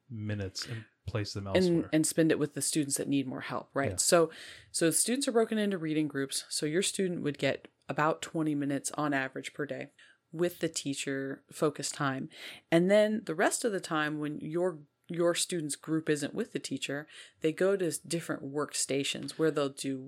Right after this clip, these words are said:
Speaker 2: worksheets or activities.
Speaker 1: Computer activities. Now, we've n-, we've heard that some teachers, some kindergarten classes may have a volunteer.
Speaker 2: Right. Maybe they have a parent volunteer, or maybe two that can
Speaker 1: So,
Speaker 2: help with those
Speaker 1: so
Speaker 2: stations.
Speaker 1: they may be proctoring those tables and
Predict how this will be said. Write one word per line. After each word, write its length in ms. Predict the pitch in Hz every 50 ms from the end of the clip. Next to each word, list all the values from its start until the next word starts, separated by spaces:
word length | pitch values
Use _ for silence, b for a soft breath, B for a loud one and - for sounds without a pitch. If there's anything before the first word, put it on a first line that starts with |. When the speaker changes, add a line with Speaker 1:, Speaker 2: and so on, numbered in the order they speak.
| 139 151 170
Speaker 2:
worksheets 920 | 220 247 240 240 - - - - - 208 202 190 185 180 180 - - - -
or 120 | 139 139
activities. 1080 | 143 - - - - - - - - - 269 247 254 233 247 240 226 226 220 208 202 196
Speaker 1:
Computer 240 | 117 110 113 110
activities. 400 | 104 101 - 117 107 107 107 104 b b b b b b -
Now, 240 | 143 135 123 117 - _ _
we've 220 | 143 143 147 139
n-, 100 | 143 139 127 -
we've 160 | 143 143 131
heard 200 | - 131 120 117
that 140 | 117 113 110
some 280 | - - - 127 123 120
teachers, 520 | - 120 110 - - 110 107 104 101 -
some 160 | - 127 123
kindergarten 440 | 117 - 113 110 101 104 98 98 95
classes 340 | 104 98 95 101 104 - -
may 100 | 107 101
have 240 | 104 104 101 98 101
a 60 | 98
volunteer. 880 | 95 98 95 95 98 95 92 95 - - 107 107 110 110 113 113 113 B B B B _
Speaker 2:
Right. 120 | - - 170
Maybe 200 | 180 180 170 180
they 80 | 175
have 120 | 170 165 156
a 40 |
parent 320 | 147 - - 165 156 143 -
volunteer, 580 | 156 151 151 151 151 - - - 196 190 190
or 40 | 175
maybe 300 | 160 147 139 139 139 131
two 440 | - - - - - 190 190 196 208
that 160 | 185 - -
can 100 | - 151
Speaker 1:
So, 60 | 139
Speaker 2:
help 200 | - 156 156 -
with 100 | 175 180
those 160 | - 175 175 135
Speaker 1:
so 40 |
Speaker 2:
stations. 220 | 120 123 120 120 120
Speaker 1:
they 60 | 113
may 60 | 110
be 100 | 92 104
proctoring 640 | 98 - - - 117 107 - - - 110 101 98 98
those 260 | 98 95 95 92 -
tables 600 | - - 113 107 98 98 87 82 82 95 - -
and 100 | 90 -